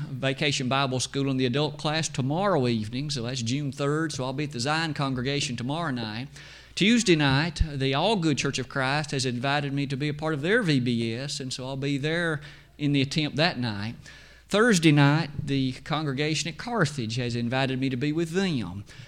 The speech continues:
And so if you would, please remember my family and me in prayers as we travel and, and participate in those activities this week.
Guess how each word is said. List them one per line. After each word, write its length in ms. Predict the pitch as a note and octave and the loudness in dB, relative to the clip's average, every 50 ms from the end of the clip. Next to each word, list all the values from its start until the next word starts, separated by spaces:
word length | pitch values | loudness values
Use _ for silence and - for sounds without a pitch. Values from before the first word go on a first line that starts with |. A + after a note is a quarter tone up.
| - - - | -20 -20 -14
And 140 | - C#3 C3+ | -10 -8 -6
so 100 | - D3+ | -6 -6
if 120 | C#3 - | -4 -4
you 100 | F#3+ F#3+ | -4 -2
would, 240 | G3 A3+ G#3+ F3 - | 2 4 4 4 4
please 460 | - G3+ G#3+ A3 F#3+ D#3 C#3+ B2+ C#3+ | 0 0 0 0 0 0 0 -2 -2
remember 360 | C3+ C3+ C#3 D#3 E3 D#3 C#3 C3+ | -4 -4 -4 -4 -4 -4 -2 -2
my 140 | C#3 C3+ | -2 -2
family 380 | C3 - D#3+ D#3+ E3 D#3+ D#3 D3 | -2 -2 -2 -2 -2 -2 -2 -2
and 80 | C#3+ D3 | -2 -2
me 260 | D3+ D#3 E3 E3 D#3 | -2 -2 -2 -2 -2
in 160 | C#3 B2+ A#2 | -4 -4 -4
prayers 640 | - - - D3 D3+ D#3+ E3+ E3+ F3 F3 D#3+ C#3 | -6 -2 2 4 4 4 4 2 2 0 0 -2
as 100 | B2+ A2 | -2 -2
we 100 | B2 A#2+ | -4 -6
travel 540 | C3 - D#3+ E3 E3 E3+ E3+ E3+ D#3 E3+ D#3 | -4 -4 -2 0 2 2 0 0 -2 -2 -2
and, 220 | C#3+ C3 C3 C3 C3+ | 0 0 -2 -2 -4
and 100 | C#3 C#3 | -6 -6
participate 720 | - C#3+ - D#3+ D3 - - - D3+ D3 D3 D3 C#3 C3+ | -6 -2 -2 0 0 0 -2 -2 -2 0 2 2 2 0
in 80 | C3 | 0
those 200 | C#3 C#3 C3 A#2 | 0 0 0 0
activities 560 | C#3+ C3 C#3+ C#3+ - D3+ D3+ D3 C#3+ D3 B2+ | -2 -2 -4 -2 0 0 0 0 0 -2 -2
this 200 | B2+ B2 A2 - | -2 -4 -6 -4
week. 300 | C#3 C#3 C#3+ D3 C#3+ C#3+ | -2 0 0 0 -2 -2